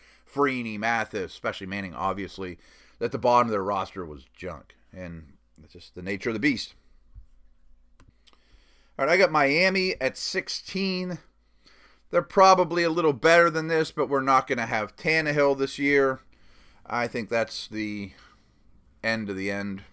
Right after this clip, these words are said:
beginning of the end, end of Miami. It's been a good run. It's been a good year for them, but I have a hard time seeing them compete. Um,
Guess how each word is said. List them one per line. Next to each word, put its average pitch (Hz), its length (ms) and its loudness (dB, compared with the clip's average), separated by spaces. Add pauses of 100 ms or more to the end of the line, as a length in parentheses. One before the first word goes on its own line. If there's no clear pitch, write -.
(200)
beginning 101 280 -8
of 98 60 -8
the 95 120 -4
end, 95 320 -8 (320)
end 95 380 -8 (180)
of 90 240 -14
Miami. 95 480 -6 (540)
It's - 100 -20
been 127 140 0
a 127 60 -4
good 120 180 0
run. 147 320 2
It's 123 100 -12
been 113 160 -4
a 110 60 -8
good 110 160 -10
year 147 180 2
for 143 120 -4
them, 123 420 0 (100)
but 107 180 0
I 104 160 -2
have 107 140 -4
a 90 60 -6
hard 104 260 -4
time 98 260 -8
seeing 98 360 -8
them 95 160 -8
compete. 139 580 -12 (800)
Um, 107 440 -8